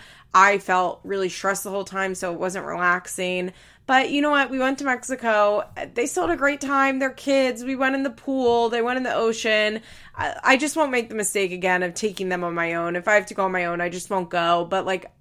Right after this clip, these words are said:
I definitely, it was a learning experience, but, like, in the end, it's fine. They're so little. They won't even remember it. And, like, they won't remember the bad stuff in the end. We have cute pictures and videos, and, like,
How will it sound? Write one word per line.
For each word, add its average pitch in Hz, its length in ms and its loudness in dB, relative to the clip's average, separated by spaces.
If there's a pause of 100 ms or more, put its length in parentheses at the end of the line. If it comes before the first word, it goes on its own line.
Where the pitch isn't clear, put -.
(140)
I 233 80 2
definitely, 269 340 2
it 302 60 -2
was 285 140 -2
a 285 40 0
learning 226 420 2
experience, 202 720 -2
but, 220 100 -6
like, 226 180 -4
in 302 80 -4
the - 140 -2
end, 214 180 0
it's 233 220 -6
fine. 185 380 4
They're 208 100 -4
so 294 220 0
little. 190 580 2 (380)
They 294 100 0
won't 339 180 6
even 339 140 2
remember 185 480 2
it. 185 340 0 (140)
And, 208 320 -6
like, 202 180 2
they 269 100 2
won't 285 200 2
remember 185 320 0
the 175 80 -4
bad 170 260 2
stuff 175 220 -2
in 180 80 -6
the 180 120 -2
end. 180 300 0
We 196 100 2
have 202 160 -2
cute 269 240 -4
pictures 226 440 -4
and 202 120 -6
videos, 175 680 0
and, 185 160 -6
like, 180 380 -2